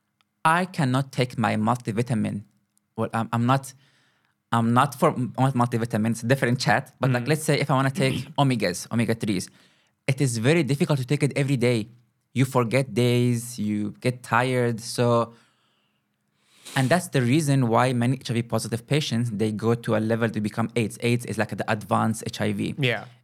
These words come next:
Speaker 1: It's because
Speaker 2: They don't
Speaker 1: they
Speaker 2: take their
Speaker 1: s-, they don't take
Speaker 2: medicine.
Speaker 1: their medication.
Speaker 2: Mm.
Speaker 1: And it's, and I, and I have proper chat with them, and I'm telling, like, "Listen, this is the last straw," because you,
Speaker 2: It's
Speaker 1: like,
Speaker 2: serious.
Speaker 1: you are now, like, your C D four count is very low. One more mess up, you're gonna risk your life.
Speaker 2: Mm.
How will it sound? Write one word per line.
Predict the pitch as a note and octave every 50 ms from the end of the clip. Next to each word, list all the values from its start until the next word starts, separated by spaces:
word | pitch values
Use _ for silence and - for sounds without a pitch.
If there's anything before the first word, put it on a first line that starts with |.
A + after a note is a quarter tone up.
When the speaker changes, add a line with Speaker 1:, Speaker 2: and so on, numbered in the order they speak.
| _
Speaker 1:
It's | - A#2+ B2
because | - B2+ B2 - - C#3 C3+ C3+ C3 A#2+ - - _ _ _ _ _ -
Speaker 2:
They | C3+ B2+
don't | A#2+ A#2 A#2
Speaker 1:
they | B2+
Speaker 2:
take | A2+ A2
their | - A2+ A2+
Speaker 1:
s-, | A2+ A#2+
they | B2+
don't | C#3 D#3 D3+
take |
Speaker 2:
medicine. | F#3+ B2+ -
Speaker 1:
their | F#3 F3 E3+
medication. | E3+ E3+ - G3 G#3 G#3+ - A2+ -
Speaker 2:
Mm. | -
Speaker 1:
And | - C#3+ D3
it's, | D3 - - - - -
and | C3 C#3
I, | C#3+ C#3+ -
and | A2 C#3+
I | C#3+
have | C3+ D#3+ D#3 C#3+ - - _ _
proper | - F3+ F3+ G#3 F#3
chat | - - D3+ D#3+ F3 -
with | D3+ C3+ A#2+
them, | A#2 G#2+ G#2 F#2+ F#2+
and | G#2 A2
I'm | A2
telling, | - - B2+ A#2
like, | A2+
"Listen, | - A#2 - - B2
this | A2+ A#2 -
is | C3 A#2+ B2 C3+ C3+ B2 - - - _ _ _ _ _ _ _ _ _ _ _ _ _
the | - A2
last | G#2+ G#2+ A#2 A#2 - -
straw," | - - B2+ A#2
because | G#2 G2+ - - B2 A#2+ A2+ A2+
you, |
Speaker 2:
It's | A2+ A2
Speaker 1:
like, | A#2 A#2
Speaker 2:
serious. | C3+ B2+ A#2 G#2+ G2+ G#2 - - -
Speaker 1:
you | A#2 B2+ -
are | B2+ C3 C3+ C3+
now, | C3 B2+ B2+ B2+ B2+ B2+ B2
like, | A#2+ A#2 A#2 - -
your | A2
C | G2+ - - C#3
D | C3
four | B2 B2 C3 B2+ B2
count | - - B2+ B2+ A#2+
is | A2+ G2 F#2+
very | F#2 F2 G2+ G2+ C#3+ C3+ B2 C3 B2
low. | A#2+ A#2+ B2 A#2+ B2 A#2+ A#2+
One | A2 G#2 A2 B2 C#3+ D#3
more | D3 C#3 C3+ C3+
mess | C3 B2 B2+ B2 - B2
up, | A#2+ B2 - -
you're | A2 G2+ -
gonna | A#2 A2 G#2+ G#2+ F#2 G2+ G#2
risk | B2 B2 -
your | A#2+ A#2 A2+ A2+ A2+ A2+
life. | A2+ A2+ - - - A2
Speaker 2:
Mm. | A2 A2 A2 A2+ B2 C3+